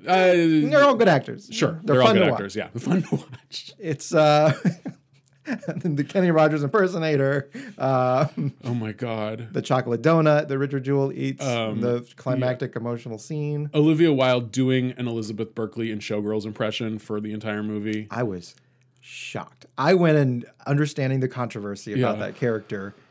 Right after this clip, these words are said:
Speaker 2: and I still was not prepared.
Speaker 1: No. She comes in like a tornado.
Speaker 2: <laughs>
Speaker 1: Um, she sedu-, I mean, I think I've even said this on the podcast, so I'm repeating myself, but, like, the scene where she seduces John Hamm by doing the Macarena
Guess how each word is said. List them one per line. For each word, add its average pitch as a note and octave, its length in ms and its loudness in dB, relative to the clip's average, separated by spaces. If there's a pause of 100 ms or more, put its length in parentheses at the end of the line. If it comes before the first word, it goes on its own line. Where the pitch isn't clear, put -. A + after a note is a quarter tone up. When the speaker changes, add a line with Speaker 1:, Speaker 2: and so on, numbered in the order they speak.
(260)
Speaker 2:
and A2+ 120 -10
I A2 80 -6
still C3 580 0
was A2+ 140 -6
not G2+ 200 -6
prepared. G#2 440 -2
Speaker 1:
No. D#3 220 4 (460)
She - 160 -2
comes G3 300 4
in G3 220 4
like D3+ 160 2
a C#3 40 0
tornado. C#3 680 0 (360)
Speaker 2:
<laughs> - 260 -10 (240)
Speaker 1:
Um, A#2+ 420 2 (340)
she - 180 0
sedu-, D3+ 500 2
I C#3+ 80 4
mean, D3+ 120 4
I C#3+ 80 4
think F3+ 180 2
I've C3+ 180 4
even A#2+ 200 -2
said A2+ 280 -6
this A#2+ 200 -6
on A#2 160 -4
the G#2+ 80 -6
podcast, A#2 420 -4
so A2+ 140 -6
I'm G#2+ 80 -4
repeating A2+ 300 -6
myself, C3 300 2
but, B2+ 120 -4
like, C3 320 -6
the D3+ 300 0
scene F3 260 0
where D#3 200 -4
she - 220 -4
seduces C3+ 680 -2
John A#2+ 260 -4
Hamm A#2+ 280 -4
by A2+ 120 -4
doing A2+ 320 -6
the A2+ 60 -4
Macarena A2 760 -2